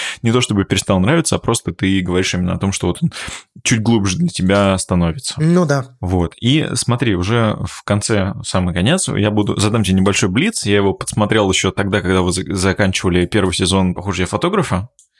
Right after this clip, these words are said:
Speaker 1: Поэтому, ну, отвечать можно быстро, можно медленно, не знаю, как тебе удобнее, но вопросики довольно короткие и предполагающие один конкретный ответ. Любимая камера?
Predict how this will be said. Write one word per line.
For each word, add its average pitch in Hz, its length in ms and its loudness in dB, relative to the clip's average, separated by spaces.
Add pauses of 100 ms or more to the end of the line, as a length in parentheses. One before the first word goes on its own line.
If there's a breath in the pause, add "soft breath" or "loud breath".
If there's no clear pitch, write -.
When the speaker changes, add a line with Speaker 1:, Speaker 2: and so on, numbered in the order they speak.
(760 loud breath)
Speaker 1:
Поэтому, 104 500 2
ну, - 300 -4
отвечать 127 300 0
можно 117 260 0
быстро, 113 340 0
можно 95 280 2
медленно, 95 400 2
не 90 80 2
знаю, 87 160 0
как 95 120 -2
тебе 90 160 0
удобнее, 95 680 2
но 98 580 2
вопросики 104 440 -2
довольно 90 300 2
короткие 101 460 -2
и - 20 -12
предполагающие 90 840 -2
один 92 320 0
конкретный 90 520 -2
ответ. - 300 -6 (420)
Любимая 127 420 4
камера? 85 360 0